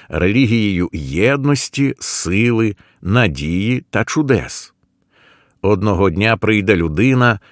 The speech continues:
яку Райнгольд Керстан називає оновленим фюрером. Супроти антихриста, як ми довідаємося згодом, Гітлер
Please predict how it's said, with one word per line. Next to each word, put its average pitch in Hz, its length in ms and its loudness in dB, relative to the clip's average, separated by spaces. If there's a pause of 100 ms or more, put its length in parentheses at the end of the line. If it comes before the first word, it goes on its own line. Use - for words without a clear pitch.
(120)
яку 117 480 2
Райнгольд 107 640 2
Керстан 107 760 0 (200)
називає 135 600 2
оновленим 104 760 2
фюрером. 67 540 -8 (680)
Супроти 131 640 0
антихриста, 98 840 -2 (280)
як 87 260 -2
ми 98 120 0
довідаємося 80 720 0
згодом, 123 540 2 (420)
Гітлер 147 600 2